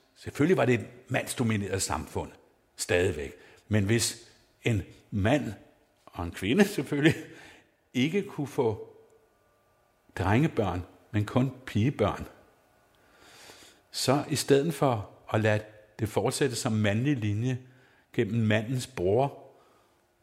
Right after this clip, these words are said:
så det var fætrene, der fik magten, så var det kvinderne i lige linje, der kunne få magten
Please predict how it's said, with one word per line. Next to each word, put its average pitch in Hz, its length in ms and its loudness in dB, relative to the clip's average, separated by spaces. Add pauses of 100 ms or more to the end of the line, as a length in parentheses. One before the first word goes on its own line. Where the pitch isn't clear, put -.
så - 140 -2
det 101 120 0
var 95 80 2
fætrene, 147 520 0
der 135 120 -2
fik 139 260 -2
magten, 127 540 0 (960)
så - 320 -6
var 117 140 0
det 120 200 4 (800)
kvinderne 117 440 2
i 139 80 0
lige 151 180 2
linje, 123 260 0
der 120 80 -2
kunne 104 160 -10
få 117 120 0
magten 95 440 -4